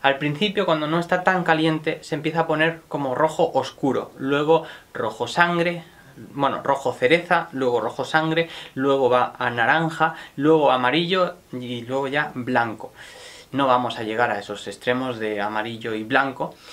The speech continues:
pero al color naranja, anaranjado, naranja brillante, sí que lo podemos llegar a ver y no hay que superarlo, porque si superas eso, el cobre se va a fundir y se van a despegar las piezas. Eh, así que tener en cuenta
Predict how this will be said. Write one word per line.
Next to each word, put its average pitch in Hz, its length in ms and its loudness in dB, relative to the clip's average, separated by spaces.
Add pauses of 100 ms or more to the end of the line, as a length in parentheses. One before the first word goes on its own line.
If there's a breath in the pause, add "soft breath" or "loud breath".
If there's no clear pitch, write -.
(420 loud breath)
pero 160 420 4
al 131 320 0
color 147 320 4 (240 loud breath)
naranja, 147 640 0
anaranjado, 127 600 -2
naranja 135 340 0
brillante, 135 580 -4
sí - 280 -12
que 135 220 -4
lo 123 180 -4
podemos 117 340 -4
llegar 110 440 -6
a 107 120 0
ver 170 260 0 (320 loud breath)
y 147 120 -2
no 147 140 0
hay 151 100 0
que 151 100 -6
superarlo, 123 560 0
porque 110 200 -8
si 113 80 -16
superas 139 420 -2
eso, 160 240 0 (260 loud breath)
el 117 300 -4
cobre 127 320 2
se - 100 -8
va 123 300 0
a 110 100 -6
fundir 117 540 -4 (400 loud breath)
y 131 160 -8
se 123 100 -4
van 120 180 0
a 127 120 2
despegar 117 340 -2
las 110 140 -4
piezas. - 420 -8 (540 loud breath)
Eh, 104 560 -2 (200)
así 120 220 -6
que 131 80 -2
tener 131 280 2
en 127 80 -2
cuenta 135 440 -2